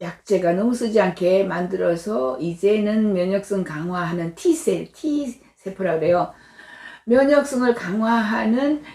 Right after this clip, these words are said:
이런 약재를, 약, 그러니까 즙을 또는 액기스를, 그죠? 아니면 환을, 어, 한 달에 한 번씩 배달을 받아요. 근데 일 년치를 미리 내거나 아니면은 매월, 그죠? 자동으로 내 구자에서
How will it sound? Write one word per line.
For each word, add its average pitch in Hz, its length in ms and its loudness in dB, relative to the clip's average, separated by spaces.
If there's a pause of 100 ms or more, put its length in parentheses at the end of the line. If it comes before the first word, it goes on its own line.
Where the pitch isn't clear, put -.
(200)
이런 240 640 4 (400)
약재를, 175 1300 4
약, 151 280 -2 (240)
그러니까 170 340 -4
즙을 220 500 6
또는 196 280 0
액기스를, 190 760 0
그죠? 160 340 0
아니면 180 500 -2
환을, 190 840 0 (1080)
어, 175 300 2
한 240 200 0
달에 226 140 4
한 202 140 0
번씩 196 260 0
배달을 160 380 -4
받아요. - 420 -14
근데 170 220 -8
일 254 380 0
년치를 190 400 4
미리 214 260 4
내거나 170 560 0
아니면은 190 560 0
매월, 214 720 6
그죠? 160 420 -4
자동으로 202 560 0
내 180 160 0
구자에서 202 560 2